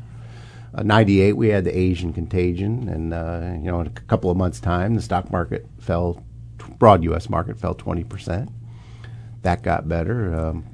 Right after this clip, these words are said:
then we, uh, had the two thousand, uh, dot-com crash, where the mark-, broad market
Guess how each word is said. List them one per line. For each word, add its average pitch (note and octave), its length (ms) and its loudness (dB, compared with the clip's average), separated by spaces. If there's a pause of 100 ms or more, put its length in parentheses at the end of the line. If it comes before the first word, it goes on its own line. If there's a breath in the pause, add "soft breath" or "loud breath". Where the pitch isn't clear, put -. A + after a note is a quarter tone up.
then F2+ 240 -2
we, F2 180 0 (240)
uh, - 220 -6
had F#2 180 0
the E2 80 -4
two G#2 260 0
thousand, F#2 640 2 (540 loud breath)
uh, F2 400 2
dot-com F#2+ 760 0
crash, G#2 460 0
where E2+ 140 0
the F2 80 -4
mark-, F2 280 2
broad G2 220 4
market F#2 360 2